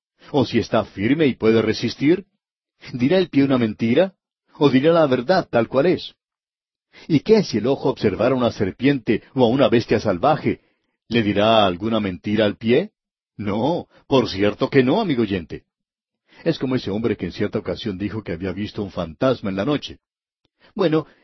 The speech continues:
el ojo le había dicho a él que había visto algo, y él le dijo a sus pies, "Pies, ¿para qué los quiero? No me molesten, estoy listo para correr".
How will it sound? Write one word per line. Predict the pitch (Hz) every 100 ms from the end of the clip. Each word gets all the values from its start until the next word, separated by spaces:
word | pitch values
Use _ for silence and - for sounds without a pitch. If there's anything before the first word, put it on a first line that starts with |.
| _
el | 127
ojo | 165 170
le | 139
había | 113 123
dicho | 139 - 123
a |
él | 101 120 123
que | -
había | 101 113
visto | 107 120 - 98
algo, | 120 135 147 - _
y | - 113
él | 135
le | 110
dijo | 113 139 120
a |
sus | 101 92
pies, | - 110 120 -
"Pies, | - 139 196
¿para | - 120 95
qué | 123
los | 110 -
quiero? | 127 104 87 -
No | 131 143 160
me | 139
molesten, | 110 113 139 110 95 -
estoy | 127 117 139 113
listo | 117 - -
para | 131 104
correr". | 104 95 90